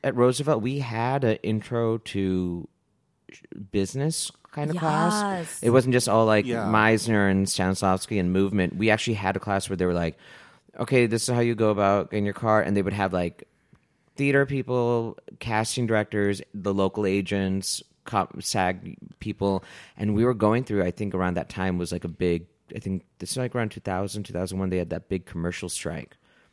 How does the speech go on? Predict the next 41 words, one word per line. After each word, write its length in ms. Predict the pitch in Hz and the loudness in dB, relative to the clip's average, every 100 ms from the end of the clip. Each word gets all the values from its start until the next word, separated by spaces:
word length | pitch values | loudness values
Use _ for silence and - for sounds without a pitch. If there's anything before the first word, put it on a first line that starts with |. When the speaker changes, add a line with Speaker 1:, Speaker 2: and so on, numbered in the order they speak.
| _ _ _ _ _ _ _ - | _ _ _ _ _ _ _ -10
Speaker 1:
which 180 | 95 - | -8 -2
lasted 320 | 95 92 87 | -2 -2 -4
a 60 | 85 | -2
long 360 | 85 90 92 | -2 -2 -2
time, 540 | - 87 85 82 82 - | -4 -6 -6 -4 -6 -8
and, 440 | 90 85 82 87 - | -6 -4 -4 -6 -6
um, 480 | 87 82 71 85 - - _ _ _ - | -6 -6 -8 -12 -16 -20 _ _ _ -10
this 180 | 107 117 | -6 -6
also 160 | - | -6
pre-merger. 640 | - - 139 123 113 120 | -8 -6 -4 0 0 -2
They 80 | 104 | -4
tried 180 | 95 92 | -4 -4
to 60 | 90 | -2
merge 380 | 90 90 - | -2 -4 -6
back 220 | - 85 85 | -8 -8 -6
in 100 | 82 | -8
oh 160 | 90 - | -10 -14
three. 580 | - 110 143 135 135 135 _ _ _ _ - | -10 -4 -4 -4 -6 -10 _ _ _ _ -12
So 100 | 120 | -4
there, 180 | 135 113 | -2 0
we're, 280 | 135 156 - | -2 -2 -6
we're 180 | - 135 - _ - | -6 -8 -8 _ -6
always, 320 | 143 175 - _ | -2 -2 -2 _
I 120 | - 127 | -4 -4
feel 240 | 151 151 | -2 -2
like 160 | 151 143 | -2 -2
we've 160 | 117 101 | -4 -2
been, 280 | 107 101 - _ - | -2 -2 -6 _ -10
we've 240 | 110 113 | -10 -8
been 180 | 120 123 | -6 -6
playing 260 | 117 101 107 | -4 -4 -4
from, 360 | 104 92 85 - | -4 -4 -4 -6
we've 180 | 104 | -6
been 120 | 107 127 | -4 -2
playing 260 | 123 110 | -2 -2
defense. 500 | 95 123 87 - - | -4 -6 -8 -12 -14
We've 100 | 90 | -8
been 120 | 92 | -6
coming 220 | 92 95 92 | -4 -6 -4
from 240 | 95 90 | -4 -4
behind. 400 | 87 107 104 87 | -4 -2 -2 -2